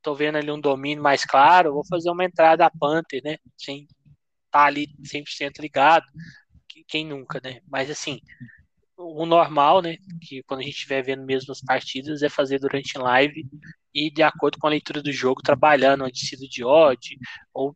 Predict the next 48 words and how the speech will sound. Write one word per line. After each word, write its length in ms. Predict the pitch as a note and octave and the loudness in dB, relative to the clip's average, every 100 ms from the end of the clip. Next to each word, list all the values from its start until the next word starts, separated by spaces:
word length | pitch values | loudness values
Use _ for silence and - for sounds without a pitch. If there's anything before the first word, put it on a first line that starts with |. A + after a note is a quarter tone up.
| - | -8
tentar 240 | C#3 C3+ | 0 0
buscar 280 | C3+ - C3+ | 0 -2 -2
um 80 | B2+ | 0
gol 200 | B2+ C3+ | 0 0
ali 120 | C3 | 0
no 100 | C#3 | -8
melhor 260 | C3+ C3+ C3+ | -2 0 2
momento 400 | B2+ B2+ B2+ B2+ | 0 0 -2 -2
da 80 | |
seleção. 760 | A#2+ B2 A#2 - D3+ D#3+ E3 C#3+ E3 E3 _ _ _ _ _ _ | -10 -8 -8 0 4 6 4 -2 _ -20 _ _ _ _ _ _
E 80 | D#3 | 4
é 80 | F#3 | 4
isso, 440 | D3+ - F#3+ D3 _ _ | 4 0 -6 -6 _ _
né? 120 | C3+ C3 _ _ | -8 -8 _ _
Então, 200 | - C#3+ | -8 -8
queria 200 | D#3+ E3 D#3+ | -4 0 2
agradecer 360 | D#3+ D#3 - | 4 2 4
a 80 | D3 | 0
todos 320 | - C#3+ - | 2 -4 -4
que 80 | - | -14
escutaram 420 | - - C#3 C3 | -16 -4 0 2
aí 60 | C3 | 0
mais 160 | B2+ | -6
uma 180 | B2+ A#2+ | -8 -8
vez. 460 | B2 F3 G3 - - - _ _ _ _ _ _ _ _ _ _ _ | 2 2 2 -4 -14 -20 _ _ _ _ _ _ _ _ _ _ _
Amanhã, 340 | D3+ D3 C#3 C#3+ | -4 0 2 0
se 160 | C#3 | -4
Deus 180 | C#3 C#3+ | -6 -6
quiser, 200 | - C3 | -6 -6
a 40 | C3 | -6
gente 160 | C#3 | -6
faz 280 | - C3 C3 | 0 0 2
aí 160 | C3 C3 | -2 -4
do 420 | C3 B2+ A#2 A2+ _ _ _ _ _ _ | -4 -4 -4 -10 _ _ _ _ _ _
E 220 | D3 D3 - _ | 2 2 2 _
e 80 | D3+ | -12
do 180 | C3+ C3+ | 0 4
F, 340 | E3 - - G#3+ - - - _ _ _ | 4 2 -10 -12 -16 -20 -20 _ _ _
e 60 | _ | _
depois 360 | C3+ - C#3 C#3+ | -12 -6 -6 -6
do 80 | |
G 200 | B2 C3+ | -6 -2
e 80 | C#3+ | 2
H 280 | C#3 B2+ B2+ | 2 2 0
a 80 | C3 | 0
gente 240 | D3 - | -2 -2
acaba 380 | D3+ - C3+ C3 | -2 2 0 2
aí 260 | C3 D3 | 0 -2